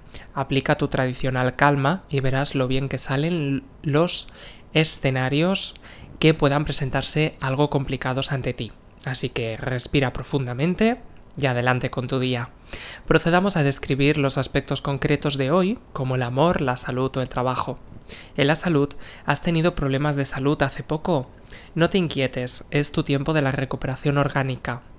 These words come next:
Aprovechalo también para fortalecerte y empezar algún tipo de plan concreto de ejercicios físicos graduados, pues te irá muy bien en esta nueva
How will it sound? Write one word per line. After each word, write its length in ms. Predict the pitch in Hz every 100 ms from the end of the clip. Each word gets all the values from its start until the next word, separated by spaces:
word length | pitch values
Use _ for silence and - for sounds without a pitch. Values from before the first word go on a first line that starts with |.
| - - - -
Aprovechalo 840 | - 143 160 160 143 170 170 190
también 460 | - 127 139 165 156
para 220 | - 135
fortalecerte 880 | - 139 135 135 - 151 147 135 131 -
y 100 | 143
empezar 340 | 147 139 - 175
algún 300 | 180 160 139
tipo 320 | - 156 139
de 120 | 123
plan 340 | - 143 139 135
concreto 640 | 147 147 - 143 135 143 - - - -
de 120 | 143
ejercicios 600 | 147 143 143 135 139 -
físicos 580 | 170 - 151 147 147 143
graduados, 800 | 131 127 127 151 147 175 - - - - -
pues 240 | - 175 -
te 80 |
irá 220 | 139 135 131
muy 280 | 143 170
bien 320 | 156 143 180 -
en 160 | 135 131
esta 340 | 131 - 147
nueva 580 | 143 135 131 139 147